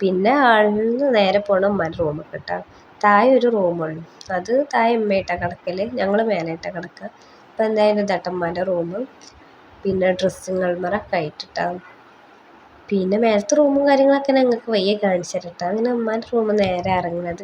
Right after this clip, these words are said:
പിന്നെ ഇതാക്കണ ഉമ്മാൻ്റെ റൂമിനോട് ചാരിയിട്ട് തന്നെ ഒരു ബാത്റൂം ഉണ്ട് കേട്ടോ, ഹാളത്തെ ബാത്റൂം കേട്ടോ. ഈ ബാത്റൂം പിന്നെ വല്ലാതെ ഉപയോഗിക്കില്ല കേട്ടോ. ആരെങ്കിലുമൊക്കെ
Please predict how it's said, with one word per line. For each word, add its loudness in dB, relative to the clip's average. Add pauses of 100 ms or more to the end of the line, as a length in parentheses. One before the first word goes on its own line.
പിന്നെ -4 (400)
ഇതാക്കണ -6 (180)
ഉമ്മാൻ്റെ -4
റൂമിനോട് 0
ചാരിയിട്ട് -2
തന്നെ -2
ഒരു -4
ബാത്റൂം -2
ഉണ്ട് -8
കേട്ടോ, -8
ഹാളത്തെ -2
ബാത്റൂം -6
കേട്ടോ. -8
ഈ -6
ബാത്റൂം -2
പിന്നെ -2
വല്ലാതെ -2
ഉപയോഗിക്കില്ല -8
കേട്ടോ. -10
ആരെങ്കിലുമൊക്കെ -4